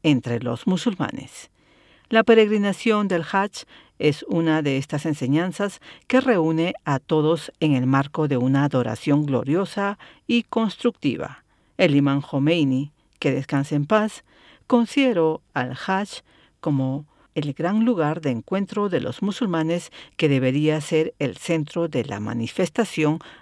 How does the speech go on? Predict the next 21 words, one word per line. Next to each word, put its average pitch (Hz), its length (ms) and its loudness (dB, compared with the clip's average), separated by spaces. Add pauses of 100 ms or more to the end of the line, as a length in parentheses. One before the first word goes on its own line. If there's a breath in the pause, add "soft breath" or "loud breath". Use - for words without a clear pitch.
del 247 220 8
poder 151 380 4
del 135 140 0
mundo 131 260 0
islámico 208 640 0 (260 loud breath)
y 160 140 2
un 147 100 2
factor 214 640 0
para 143 240 -2
la 131 100 -2
unidad 135 440 2 (340 loud breath)
de 143 180 2
la 120 140 0
nación 113 500 0
musulmana. 165 840 -2 (500)
Es 247 240 6
apropiado 165 640 2
que 147 320 -6 (380 soft breath)
en 147 180 2
este 147 460 0
gran 156 440 0